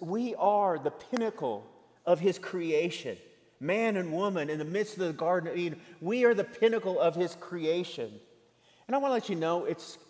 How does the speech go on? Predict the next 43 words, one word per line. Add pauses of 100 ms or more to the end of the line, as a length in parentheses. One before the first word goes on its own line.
(160)
our
God
is
still
doing
creating. (1700)
Because
he's
a
creator
God,
he
looks
down
and
here's, (680)
here's
what
he
looks
at.
I,
and
I, (200)
let
me
say
this. (880)
I
wish
I
could
tell
you
that
we're
all
gonna
get
a
Garden
of
Eden.